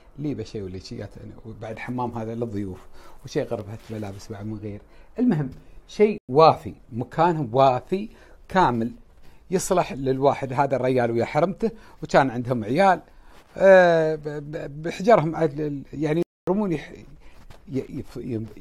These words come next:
يفتح الباب الخارجي، تكون هاي مثلًا غرفة، وهذه غرفة،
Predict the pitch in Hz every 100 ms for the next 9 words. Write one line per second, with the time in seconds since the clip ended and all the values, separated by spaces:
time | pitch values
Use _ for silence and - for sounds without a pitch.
0 | - 143 190 - 147 - 123 151 190 -
1 | 117 - 180 139 110 170 320 - - -
2 | - - - - - - - - 151 127
3 | 139 127 131 120 117 131 - 147 - -
4 | - - - - 117 123 120 123 135 -
5 | 143